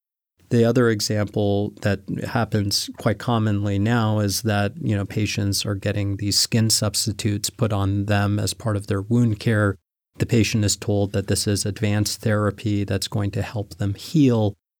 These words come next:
But in actuality, there's economic incentives to apply a lot of these skin substitutes, and Medicare has only recently started to put more restrictions on this kind of practice. So there are also, uh, you know, history of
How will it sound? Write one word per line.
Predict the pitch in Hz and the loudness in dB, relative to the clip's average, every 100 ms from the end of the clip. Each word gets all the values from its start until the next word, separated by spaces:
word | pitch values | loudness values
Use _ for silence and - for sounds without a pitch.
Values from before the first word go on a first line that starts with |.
| - | 0
But | 117 | 2
in | 113 | 4
actuality, | 104 - - 113 110 107 104 101 | 2 2 2 2 4 2 2 2
there's | 101 98 - | 2 0 0
economic | 101 107 101 98 - | -2 0 0 0 0
incentives | 101 - 104 98 104 101 92 - | -2 0 0 0 0 0 0 -2
to | - 101 104 | -2 0 -2
apply | - 110 104 | -4 -2 0
a | 101 | 2
lot | 104 107 107 | 4 4 2
of | 98 | 2
these | 101 - | 0 0
skin | - 107 | 0 0
substitutes, | 101 - 107 - 92 113 107 101 | 0 -4 -4 -4 -2 0 0 0
and | 107 101 | 0 0
Medicare | 107 104 - 104 | 2 0 0 -2
has | 95 | 0
only | 107 101 98 | 0 -2 0
recently | 110 110 110 104 104 | 2 2 0 0 0
started | - 123 104 101 92 | -2 -2 0 0 -2
to | - 104 101 92 _ _ - | 0 2 2 0 _ _ 2
put | 139 135 | 2 4
more | 113 101 | 4 2
restrictions | 98 - - 117 - 104 101 | 0 -2 -2 -2 0 -2 0
on | 98 | 0
this | 98 98 | 0 0
kind | - 110 101 | 0 0 0
of | - | -2
practice. | - 143 - - 95 - | 0 0 0 -2 -4 -2
So | - 117 104 101 - _ _ _ _ - | 0 2 4 2 -4 _ _ _ _ 0
there | 120 113 | 6 6
are | 110 110 | 6 4
also, | 107 - 120 104 98 101 - | 2 0 2 4 2 0 0
uh, | 104 107 | -2 0
you | 113 | 0
know, | 101 95 | 0 0
history | - 131 - 110 101 | 0 0 2 2 2
of | 98 98 | 2 -2